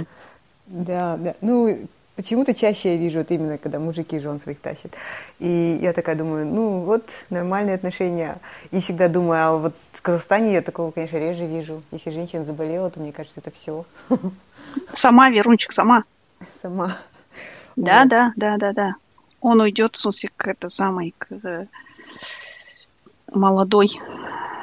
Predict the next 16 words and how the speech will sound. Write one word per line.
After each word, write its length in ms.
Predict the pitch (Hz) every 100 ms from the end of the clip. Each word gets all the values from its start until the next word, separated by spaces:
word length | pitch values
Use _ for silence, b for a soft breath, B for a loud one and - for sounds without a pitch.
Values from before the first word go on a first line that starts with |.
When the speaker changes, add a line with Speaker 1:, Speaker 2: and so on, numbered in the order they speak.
| B B -
Speaker 2:
какой-нибудь. 680 | - 233 202 202 202 - - - _ _ _ _ _ _ _ _ - -
Ну, 80 | 254
в 20 |
Speaker 1:
Да. 20 | 175
Speaker 2:
принципе, 360 | 156 160 -
туда 200 | 226 262
ему 200 | 294 269 269
и 40 |
дорога, 360 | 233 302 - 277
с 40 |
другой 240 | 180 180 165
стороны, 300 | 185 190 185
но 80 | 214
всё 240 | - 202
равно. 300 | 190 160 175 B B B B B B B B -
Да. 360 | 170 190 185